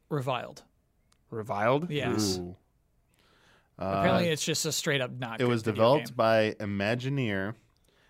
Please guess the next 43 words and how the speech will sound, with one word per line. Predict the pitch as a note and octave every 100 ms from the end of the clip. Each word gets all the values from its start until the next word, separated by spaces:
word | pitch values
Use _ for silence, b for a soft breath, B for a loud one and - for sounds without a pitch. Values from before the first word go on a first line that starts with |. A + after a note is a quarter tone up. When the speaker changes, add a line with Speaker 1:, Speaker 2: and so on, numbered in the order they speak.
| -
Speaker 3:
and | G2
published | - A2+ A#2+ A2+
by | G#2
T | G2 - A#2+
H | G2+ -
Q. | - G2+ E2+ - b b b b -
Speaker 2:
T | - A2 A#2
H | C3+ -
Q. | -
Speaker 3:
So | A#2
J-, | A2+ A#2+
Imagineer | A#2 A2+ B2+ C#3 C#3+ C3+
was | C3 B2
the | A2+
publisher | - A#2+ A#2+ B2+
developer | A2+ G#2+ G#2+ A2
in |
Japan. | G2 G2 - F#2+ F2+ E2+ G2+ -
So | A#2+
Speaker 2:
Oh, | A2+
Speaker 3:
it |
was | A2+
Speaker 2:
okay. | B2
Speaker 3:
self-published, | A2 A2 A2 G2 G2+ -
but | G#2+ b b -
they | A2
got | A2+ G2
T | - A#2
H | A2
Q | - G#2+
to |
publish | G2 G#2+ G2+ G2 G2+
it | F#2+
in | G2+ F#2
Speaker 2:
In |
the | A2
Speaker 3:
North | A2 A2
Speaker 2:
West. | A#2
Speaker 3:
America | D3+ D#3+ E3
and | A#2 G#2
Konami | A2 G2+ G#2+ G#2
in | F#2+
Europe. | F2 D#2+ -